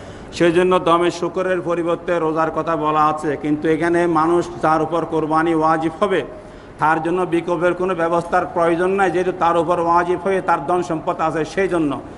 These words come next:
সেখানে আপনার সদকা তার বিনিময়ে হবে না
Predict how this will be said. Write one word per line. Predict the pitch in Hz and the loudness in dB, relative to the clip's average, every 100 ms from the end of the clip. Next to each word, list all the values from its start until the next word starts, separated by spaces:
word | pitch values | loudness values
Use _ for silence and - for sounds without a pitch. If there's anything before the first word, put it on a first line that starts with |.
| - - - | -18 -18 -14
সেখানে | - 170 170 170 165 165 - | 0 2 4 4 4 2 0
আপনার | 165 165 160 | 0 2 0
সদকা | 156 170 165 - 165 | 0 -2 -2 -2 -2
তার | 160 156 | 0 0
বিনিময়ে | 151 160 160 156 | 2 2 2 2
হবে | 143 156 160 | 0 0 0
না | 151 160 | 2 2